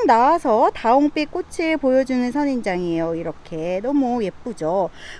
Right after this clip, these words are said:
꽃을 잘 피워주는 선인장 중에 하나이기도 하고요. 동글동글한 몸체가 귀여운 아이들이에요.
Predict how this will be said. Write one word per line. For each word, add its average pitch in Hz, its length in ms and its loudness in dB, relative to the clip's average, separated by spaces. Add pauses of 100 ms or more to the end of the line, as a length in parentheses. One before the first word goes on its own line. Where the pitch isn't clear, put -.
꽃을 370 420 2
잘 269 320 0
피워주는 427 760 4
선인장 339 500 4
중에 220 240 -4
하나이기도 240 640 -2
하고요. 196 680 0
동글동글한 294 800 0
몸체가 214 600 2
귀여운 269 680 4
아이들이에요. 160 800 -4